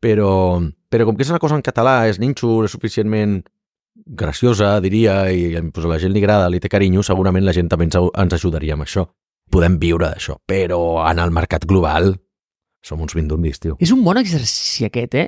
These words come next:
Speaker 2: Perquè bàsicament acabes de refresejar aquesta idea que molta gent, estic segur que en, en algun moment de la seva vida ha, ha rondat pel seu cap, que és allò de que imagina't que tenen un canal de YouTube o alguna coseta d'aquestes, no? I diuen,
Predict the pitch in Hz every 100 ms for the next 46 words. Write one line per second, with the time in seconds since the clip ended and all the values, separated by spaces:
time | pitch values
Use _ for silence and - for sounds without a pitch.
0 | - 143 - 143 160 233 262 247 240 196
1 | 220 202 190 151 - _ 165 147 - 147
2 | - 131 131 170 247 _ _ _ _ _
3 | _ _ - - 175 - 247 185 170 202
4 | 190 156 160 196 185 143 170 160 - 160
5 | - 139 139 170 151 - - 139 139 143
6 | 180 294 311 269 262 254 247 214 - 202
7 | 190 190 160 - _ _ - 135 - _
8 | - 175 180 190 175 175 180 143 156 -
9 | 165 - - - 156 170 170 175 151 143
10 | 131 151 147 135 139 131 123 113 104 117
11 | 147 135 113 113 113 110 107 117 117 120
12 | 117 107 113 - 107 101 156 170 143 143
13 | 131